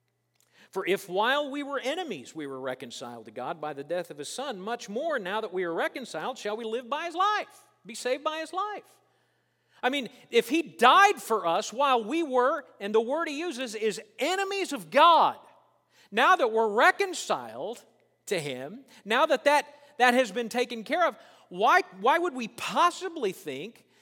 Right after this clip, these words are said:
that we wouldn't continue to exist and live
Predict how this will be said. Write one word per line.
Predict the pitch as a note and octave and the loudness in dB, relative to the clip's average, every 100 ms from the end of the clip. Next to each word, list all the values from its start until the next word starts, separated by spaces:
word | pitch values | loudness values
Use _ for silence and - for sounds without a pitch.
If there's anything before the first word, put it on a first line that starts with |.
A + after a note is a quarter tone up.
| - | -8
that | F#3+ A#3+ A#3 | 6 6 6
we | C#4 | 0
wouldn't | C#4 C#4+ A#3 - | -2 -4 -6 -6
continue | A#3 F#3 C#4 D#4+ D#4 | -6 -4 -6 -4 -6
to | - A#3 | -6 -8
exist | A3+ D#3+ G#3+ C#4+ - C4 | -8 -8 -6 -6 -8 -10
and | B3 | -8
live | A3 F#3+ G#3+ B3+ | -4 -4 -4 -8